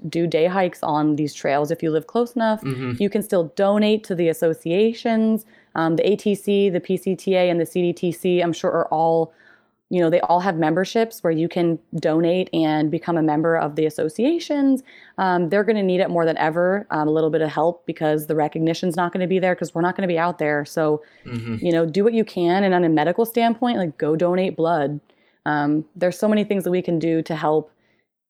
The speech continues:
Speaker 1: even though we may be a singular person and not able to do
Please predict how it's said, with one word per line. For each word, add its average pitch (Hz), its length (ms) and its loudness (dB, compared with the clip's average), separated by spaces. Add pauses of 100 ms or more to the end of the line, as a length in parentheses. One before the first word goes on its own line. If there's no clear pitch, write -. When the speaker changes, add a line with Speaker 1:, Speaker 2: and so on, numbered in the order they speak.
Speaker 1:
even 185 180 0
though 170 320 0
we 175 260 0
may 175 160 2
be 170 360 0
a 165 40 -6
singular 165 440 0
person 160 360 -2
and 156 60 0
not 151 160 0
able 151 180 2
to 156 100 -6
do 151 340 0